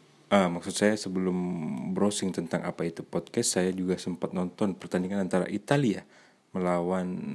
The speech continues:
Yunani di babak kualifikasi Euro dua ribu dua puluh.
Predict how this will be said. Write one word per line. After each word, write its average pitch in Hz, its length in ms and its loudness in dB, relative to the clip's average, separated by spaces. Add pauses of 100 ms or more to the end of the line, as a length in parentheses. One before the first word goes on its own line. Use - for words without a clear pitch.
(180)
Yunani 92 520 2 (1400)
di 87 240 2
babak 87 320 4
kualifikasi 87 600 0 (120)
Euro 92 240 4
dua 90 240 2
ribu 90 320 0
dua 85 180 0
puluh. 90 380 2